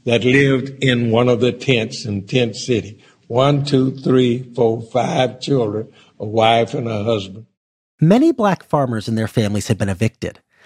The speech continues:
Speaker 2: forced to live in tents, simply because they'd tried to register to vote. Ernest was there to cover the story. Bill and the F B I were supposed to be there supporting the black farmers, enforcing their right to vote.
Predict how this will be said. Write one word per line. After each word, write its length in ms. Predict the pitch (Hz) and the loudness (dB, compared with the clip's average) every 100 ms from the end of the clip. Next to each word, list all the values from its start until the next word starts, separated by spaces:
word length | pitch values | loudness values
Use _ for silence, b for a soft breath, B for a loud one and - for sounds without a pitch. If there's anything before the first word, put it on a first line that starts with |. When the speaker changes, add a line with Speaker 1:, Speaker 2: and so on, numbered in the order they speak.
| b | b
Speaker 2:
forced 500 | - - 214 247 - | -16 0 2 2 -2
to 60 | 208 | -4
live 160 | 151 | -2
in 120 | 123 104 | -2 -2
tents, 500 | - 120 - - b b b | -2 -4 -4 -14 b b b
simply 460 | - - 285 269 165 | -12 0 0 2 -2
because 320 | 127 127 101 | 0 -2 -2
they'd 160 | 113 | -6
tried 240 | 101 127 123 | -2 -2 -2
to 80 | 131 | -4
register 400 | 101 - - 95 | -6 -8 -8 -6
to 60 | |
vote. 280 | 87 107 78 _ _ _ _ _ _ | -4 -4 -6 _ _ _ _ _ _
Ernest 320 | 190 294 277 - | 2 2 2 0
was 120 | 127 | 0
there 160 | 120 | 0
to 60 | 101 | -2
cover 280 | - 104 101 | -2 -2 -2
the 80 | - | -4
story. 480 | - 117 90 - _ _ _ _ _ _ _ _ | -2 -2 -2 -8 _ _ _ _ _ _ _ _
Bill 300 | 208 269 180 | 2 4 2
and 100 | 135 | 2
the 80 | 143 | 2
F 120 | 131 | 0
B 160 | 127 147 | 0 2
I 300 | 220 104 104 | 2 0 -4
were 120 | 104 | -6
supposed 580 | - 131 - 262 277 - | -4 -6 0 0 0 -2
to 60 | |
be 140 | 139 101 | -4 -4
there 200 | 82 85 | -4 -6
supporting 580 | - 127 - 254 202 101 | -4 -4 0 2 2 -2
the 80 | |
black 260 | 87 85 - | -4 -6 -6
farmers, 580 | - - - - - - b b b | -10 -12 -12 -18 -18 -18 b b b
enforcing 720 | 160 139 - 247 254 - 98 104 | 0 0 0 0 0 0 -4 -2
their 140 | 107 | 0
right 280 | 104 104 - | 0 -2 -4
to 120 | - | -6
vote. 260 | 98 151 | 0 -2